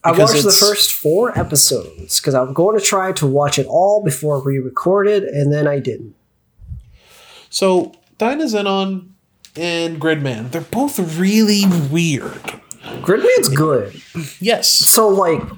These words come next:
Speaker 1: I saw, I watched Gridman, and I was told, "Gridman's kinda boring." Who
Speaker 2: Yeah, no,
Speaker 1: said
Speaker 2: people
Speaker 1: who?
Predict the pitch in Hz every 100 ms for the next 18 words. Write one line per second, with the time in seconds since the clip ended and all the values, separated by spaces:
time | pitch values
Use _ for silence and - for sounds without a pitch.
0 | - - 247 294 - 214 - 233 185 180
1 | - 143 127 110 98 - 147 240 302 208
2 | - 190 160 - - - _ - 277 349
3 | 302 - 226 156 131 147 143 - _ _
4 | _ _ _ _ 220 _ _ _ _ _
5 | _ _ _ - - - 156 175 226 269
6 | - 302 339 277